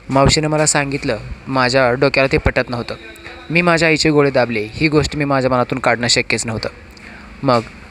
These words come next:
आठ दिव-, या गोष्टीला आठ दिवस झाले असतील. आठ दिवसाच्या नंतर माझे वडील बाहेरगावी निघून गेले. ते चार किंवा पाच दिवसाच्या ट्रिपवर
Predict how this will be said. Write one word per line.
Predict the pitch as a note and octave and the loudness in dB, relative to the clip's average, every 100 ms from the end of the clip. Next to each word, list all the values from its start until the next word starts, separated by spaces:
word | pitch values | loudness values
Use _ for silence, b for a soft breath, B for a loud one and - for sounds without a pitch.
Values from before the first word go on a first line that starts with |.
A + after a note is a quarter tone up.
| - | -4
आठ | C#3 D3 | -2 0
दिव-, | C#3+ D3+ | 2 2
या | D3 C#3+ | 2 2
गोष्टीला | D3+ C#3+ D3+ C3 | 2 0 0 2
आठ | C#3 | 2
दिवस | C#3 C3+ C#3+ | 2 2 2
झाले | C3 C3 | 2 0
असतील. | A2+ - A2+ - | 0 -2 -6 -2
आठ | C3 C#3 | -2 0
दिवसाच्या | C#3+ C#3+ C#3 C#3 | 0 0 2 2
नंतर | C3+ B2+ B2 - - - B B B B B | 0 2 0 0 -20 -20 B B B B B
माझे | C#3 C#3 D3+ | -2 2 4
वडील | D3 C#3 A#2 - | 4 2 -2 -4
बाहेरगावी | C#3 C#3 C3+ C3+ | -2 0 2 0
निघून | C3+ B2+ C3 | 0 -2 -2
गेले. | B2 G#2 - - - - | -4 -4 -14 -20 -18 -6
ते | C3+ B2+ | -4 -2
चार | - C#3+ C#3 | 0 0 2
किंवा | D3+ | 0
पाच | D3 C#3+ | 2 0
दिवसाच्या | C#3 C3 C#3 D3 | 0 -2 0 0
ट्रिपवर | C#3 D3 C#3 C3 G#2 | 0 -2 2 4 2